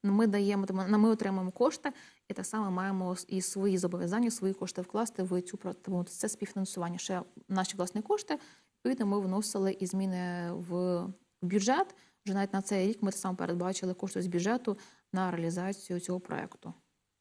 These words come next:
Тобто там ще має бути і наша частка коштів. Там зобов'язання так само і по коштах є, що ми маємо так само сплачувати щороку там певну суму коштів,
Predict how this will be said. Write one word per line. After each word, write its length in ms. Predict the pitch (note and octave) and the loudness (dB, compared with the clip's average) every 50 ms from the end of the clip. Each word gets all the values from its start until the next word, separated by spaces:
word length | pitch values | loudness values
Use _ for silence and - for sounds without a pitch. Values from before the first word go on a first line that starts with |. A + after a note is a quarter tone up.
| _ _ _ _ _ _ - | _ _ _ _ _ _ -8
Тобто 180 | G3 F#3+ F#3 | -6 -4 -4
там 200 | F3 - G3+ G#3 | 0 2 2 2
ще 120 | G3 - G3 | 2 0 0
має 160 | F#3 F#3 F#3 | 0 0 0
бути 180 | F3+ F#3 - - | 0 -2 -4 -2
і 40 | - | -2
наша 240 | F#3 F3 E3+ - E3 | 0 0 -2 -4 -8
частка 320 | - - E3+ - - - | -8 -8 -8 -8 -6 -8
коштів. 460 | - - - - - - - - F#3+ - _ _ _ _ _ | -8 -8 -10 -10 -10 -10 -12 -14 -18 -18 _ _ _ _ _
Там 180 | - G#3 G3+ F#3+ | -2 0 0 2
зобов'язання 640 | F#3 F#3+ F3+ F3+ F3+ F#3 F3+ F3+ F#3+ F#3 F#3 F3 | 2 0 0 0 0 0 0 0 0 0 -2 -2
так 80 | E3+ - | -6 -6
само 180 | - E3+ E3 - | -6 -6 -4 -4
і 60 | F3+ | -6
по 140 | - - F3 | -6 -6 -6
коштах 440 | - - D4+ - - D4 B3+ - B3 | -2 -2 -2 -2 -2 -6 -4 0 2
є, 180 | B3 B3 B3 B3 - - - _ _ _ | 2 2 2 0 -8 -20 -20 _ _ _
що 100 | - - | -8 -4
ми 120 | G3 G3 F#3+ | -2 0 0
маємо 360 | F3+ F3+ G3 G3+ F#3+ F#3 F#3 | 2 2 2 2 2 0 -2
так 160 | - F3+ - | -2 -6 -6
само 220 | - F3+ F3+ F3+ F3+ | -4 -4 -4 -2 -4
сплачувати 520 | - - - F#3+ F#3 F#3 - G3 - F3+ | -4 -4 -2 -2 0 0 -2 -4 -6 -6
щороку 420 | - - - F3 F3+ F#3+ F#3 F#3+ | -4 -2 -2 0 0 0 0 -2
там 160 | F3+ E3+ D#3+ F3 | -4 -2 -4 -2
певну 340 | - F3+ F3+ F3+ E3+ E3+ | -2 -2 -2 0 -2 -2
суму 280 | E3+ - F#3 F3 F3 F3+ | -4 -4 -4 -2 -2 -4
коштів, 500 | - - A#3+ C#4 C4+ - - C4 C4 | -2 0 0 0 0 0 -2 -2 -2